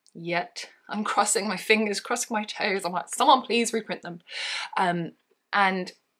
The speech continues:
Begin Again by Ursula Orange was my favourite book of two thousand and twenty. It was incredible. I still can't get over that book.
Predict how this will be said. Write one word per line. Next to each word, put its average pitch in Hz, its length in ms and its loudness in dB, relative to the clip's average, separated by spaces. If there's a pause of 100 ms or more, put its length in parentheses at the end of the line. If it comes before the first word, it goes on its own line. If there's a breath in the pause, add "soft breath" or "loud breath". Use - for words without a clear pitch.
(540)
Begin 294 240 4
Again 208 380 6
by 190 160 2
Ursula - 360 2
Orange 165 480 0 (420 loud breath)
was 185 340 4
my 185 100 2
favourite 208 460 2
book - 320 -4
of - 120 -8
two 180 200 -2
thousand 170 340 4
and 170 120 -8
twenty. 160 600 -6
It 214 180 -4
was 175 320 -2 (300)
incredible. 170 1120 -2 (240)
I 180 80 -6
still - 320 0
can't 185 240 -6
get 180 100 -4
over 170 120 -8
that 156 160 -4
book. - 300 -8